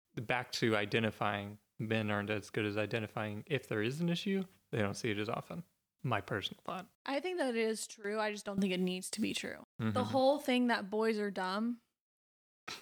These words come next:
Speaker 1: Okay.
Speaker 2: Okay. I, as a person, say boys are dumb a lot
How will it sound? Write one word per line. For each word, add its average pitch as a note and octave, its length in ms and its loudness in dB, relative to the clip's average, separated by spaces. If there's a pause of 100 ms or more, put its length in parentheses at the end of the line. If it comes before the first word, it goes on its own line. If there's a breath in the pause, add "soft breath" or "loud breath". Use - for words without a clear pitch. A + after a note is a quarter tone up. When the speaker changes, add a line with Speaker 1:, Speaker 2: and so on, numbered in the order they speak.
Speaker 1:
Okay. C3 420 2 (220)
Speaker 2:
Okay. A3 340 -4 (640)
I, C4 360 6 (240)
as A#3+ 240 4
a C4 80 4
person, A3 560 -2
say A#3 360 -4 (120)
boys G#3 200 4
are A#3 80 6
dumb B3 180 6
a A#3 80 8
lot G#3+ 280 0